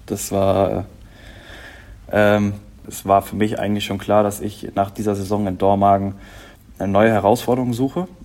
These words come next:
und wollte gerne, äh, oder beziehungsweise hab da immer auch geäußert, dass mein Ziel die erste Liga ist.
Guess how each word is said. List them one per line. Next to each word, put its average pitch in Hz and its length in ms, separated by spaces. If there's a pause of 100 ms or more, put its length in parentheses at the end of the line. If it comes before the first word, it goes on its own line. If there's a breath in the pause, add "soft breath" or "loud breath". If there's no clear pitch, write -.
(100)
und 90 180
wollte 101 260
gerne, 104 460 (340)
äh, 101 300
oder - 160
beziehungsweise 95 540
hab 98 120
da 71 120
immer 92 160
auch 92 200
geäußert, 98 360
dass 92 100
mein 92 160
Ziel 104 220
die - 100
erste 101 220
Liga 110 240
ist. 120 260